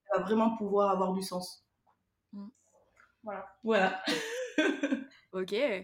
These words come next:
Speaker 2: Bah, et du coup, euh, 'fin, tant pis, on va peut-être, euh, devancer la fin de l'épisode, mais du coup, ça a donné quoi, ce mémoire, euh, concrètement aussi ? Combien, ça concernait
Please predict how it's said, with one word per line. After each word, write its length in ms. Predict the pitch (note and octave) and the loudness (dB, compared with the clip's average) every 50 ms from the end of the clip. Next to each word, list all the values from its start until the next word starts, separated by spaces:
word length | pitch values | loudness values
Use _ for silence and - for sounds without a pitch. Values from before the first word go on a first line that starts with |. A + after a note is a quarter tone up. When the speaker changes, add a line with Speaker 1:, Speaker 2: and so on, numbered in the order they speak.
| - _ _ - | -10 _ _ -4
Speaker 2:
Bah, 220 | - G3 F#3+ F#3 F3 - | 0 2 2 2 2 0
et 120 | E3+ G#3 | 0 0
du 160 | F3+ F3+ F#3 | 0 -2 -6
coup, 180 | - A#3 C#4 D4 | -4 0 4 6
euh, 220 | A#3 F#3+ F#3 F#3 | 6 8 6 6
'fin, 260 | F#3 - F3 E3+ E3+ F3 - | 4 0 -2 -2 -4 -6 -8
tant 100 | - F#3+ | -10 -10
pis, 140 | F3 - - | -8 -4 -2
on 80 | C4 A#3+ | -2 0
va 160 | F#3+ E3+ F3 | 2 2 0
peut-être, 300 | F3 - F#3+ F#3+ - - | 2 0 -2 0 0 2
euh, 260 | F#3+ F#3 F3+ F3+ E3+ | 0 2 2 0 0
devancer 480 | F#3+ G#3+ A#3 A3 A3+ B3 A#3 - C#4 A#3+ | 0 0 2 4 4 4 4 4 4 6
la 140 | A#3 G#3+ | 6 6
fin 140 | A3 - A3 | 6 4 2
de 40 | G#3+ | 0
l'épisode, 320 | G#3 G#3 G#3 G#3+ B3+ D#4 E4+ | 0 0 2 4 4 6 6
mais 100 | A#3+ G#3+ | 4 2
du 120 | F#3 G3 | 2 0
coup, 100 | - B3 | -4 -2
ça 120 | C4+ - G#3 | 2 4 4
a 60 | G3+ | 4
donné 280 | G3 G3 A3 A#3+ G#3+ | 6 6 6 6 6
quoi, 240 | G3+ - - - - | 6 4 2 2 2
ce 140 | - - A3 | 0 -2 0
mémoire, 520 | G3+ G3+ G#3 G#3+ A#3 B3+ C4 C4+ C4 B3 | 0 2 2 4 4 4 4 4 4 4
euh, 160 | G#3+ F#3+ F#3 F#3 - - - - - - - - - | 4 4 2 2 -4 -10 -14 -16 -16 -18 -20 -16 -8
concrètement 520 | - A#3 G#3+ - A#3 G#3 G#3 A#3+ B3 C4 | -4 -2 0 2 2 2 4 4 2 2
aussi ? 280 | A#3 A3+ - - C4+ B3+ | 2 2 -2 -4 -6 -4
Combien, 320 | - A3+ G#3+ G#3+ A3 G#3+ - | -2 0 2 2 2 0 0
ça 180 | - - G#3+ G#3 | 2 4 4 4
concernait 760 | - G#3+ - - G#3 G#3 G#3+ A3 A3 A3 A3 A3 A3 G#3+ | 4 0 0 2 2 2 2 2 2 4 4 2 2 0